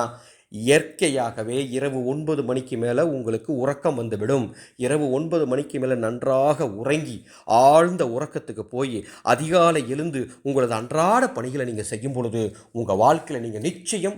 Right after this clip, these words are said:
வெற்றி பெறுவீர்கள். புலம்பிக்கிட்டே இருக்க வேண்டியதில்லை.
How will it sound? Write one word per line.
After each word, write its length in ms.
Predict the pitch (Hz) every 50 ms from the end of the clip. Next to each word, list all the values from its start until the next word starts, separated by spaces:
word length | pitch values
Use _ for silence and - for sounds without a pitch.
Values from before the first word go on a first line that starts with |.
| - - -
வெற்றி 340 | - - - - 165 160 131
பெறுவீர்கள். 640 | 131 131 123 117 110 113 113 107 117 151 143 117 - - - - _
புலம்பிக்கிட்டே 600 | - 151 165 190 196 190 180 175 165 - 190 185
இருக்க 240 | 185 170 170 175 165
வேண்டியதில்லை. 500 | 160 156 147 151 139 143 131 120 120